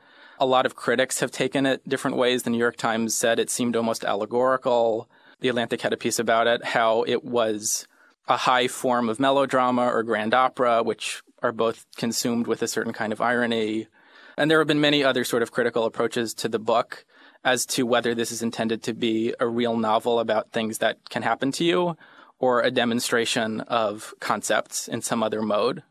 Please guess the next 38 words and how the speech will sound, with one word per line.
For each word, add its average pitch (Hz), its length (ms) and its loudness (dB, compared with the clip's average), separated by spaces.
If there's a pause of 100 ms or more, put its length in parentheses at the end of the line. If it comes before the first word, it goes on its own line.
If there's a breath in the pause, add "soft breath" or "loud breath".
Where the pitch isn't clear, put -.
such - 260 -2
as 110 80 -2
allegory. 113 720 0 (320 loud breath)
And 139 140 2
I 135 60 4
think 165 180 -2
that's 147 180 2
important 127 540 -2
as 120 180 0
we 117 140 0
think - 420 -6 (140)
about 117 400 2 (240)
Jude 127 480 -2
and 123 180 -2
where 123 160 4
he 123 160 0
exists 117 600 -2
on 113 220 -2
the 113 60 -2
fairy 117 360 0
tale, 113 520 2 (460 soft breath)
naturalistic 117 720 0
novel 110 720 0
spectrum, - 760 -2 (300 loud breath)
whether 120 280 0
he's 120 200 0
supposed 120 360 -2
to 131 60 0
be 120 100 0
the 113 120 -2
little 117 200 0
boy 113 260 0
who 113 80 -10
gets 107 220 -4
tempted 110 320 -6
by 107 120 0
the 107 100 -2
witch, 110 580 -2